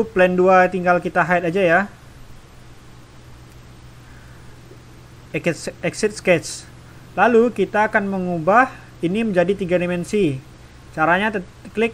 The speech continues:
lofted boss base. Kita klik sisi, tiga bagian sisi gigi yang telah kita buat. Klik sisi bagi-, gigi per-, bagian pertama, bagian kedua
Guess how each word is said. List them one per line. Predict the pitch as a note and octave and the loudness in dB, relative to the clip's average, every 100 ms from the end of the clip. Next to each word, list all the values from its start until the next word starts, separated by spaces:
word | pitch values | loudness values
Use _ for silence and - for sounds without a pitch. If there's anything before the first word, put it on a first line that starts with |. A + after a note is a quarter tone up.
| - | -6
lofted | G3 F3+ - A3+ A3+ F#3 | -2 -2 -2 -4 -4 -6
boss | E3 D#3+ | -6 -4
base. | F3 F#3 D3+ - - - - - - | 2 2 2 -4 -18 -20 -20 -20 -14
Kita | D#3 E3+ E3 | -2 0 0
klik | G#3 G#3+ | -2 -2
sisi, | G3+ F#3 A3 A3+ A3+ A3+ - - - - - - F#3+ | -6 -4 -4 -2 -2 -4 -10 -20 -20 -20 -20 -8 -4
tiga | E3+ F#3 F3+ | 2 4 6
bagian | F3 E3 F3 | 4 0 -2
sisi | E3+ D#3 - G#3+ G#3+ G#3 - - - - - - - | -4 -8 -4 -4 -2 -4 -8 -18 -20 -20 -20 -20 -8
gigi | F3+ F3 G3+ | -6 -2 0
yang | G#3+ F#3+ | 0 2
telah | F3 | 0
kita | E3+ F3 D3+ | 0 -2 0
buat. | D3 G3 A#3 - - - - - - - - - - - - - - - - - - - - - - - - - - - - - - - - - - - | 4 4 4 -4 -20 -20 -20 -20 -20 -20 -20 -20 -20 -20 -20 -20 -20 -20 -20 -20 -20 -20 -20 -20 -20 -20 -20 -20 -20 -16 -16 -18 -20 -20 -20 -20 -20 -10
Klik | F3 F3+ - - - - | -4 -4 -6 -20 -20 -20
sisi | - - E3+ | -14 -8 -2
bagi-, | E3+ E3+ | -2 -2
gigi | - D#3+ E3+ | -4 -2 -2
per-, | E3+ E3 D#3 | -2 -4 -4
bagian | E3 E3 D#3+ | -4 -2 -2
pertama, | E3 E3 F#3+ A#3+ A#3 E3+ | -2 2 4 4 0 -6
bagian | D3+ D#3+ D#3 E3+ | -2 0 0 -2
kedua | E3 D3+ D3+ F3+ A#3 | -2 -2 2 4 4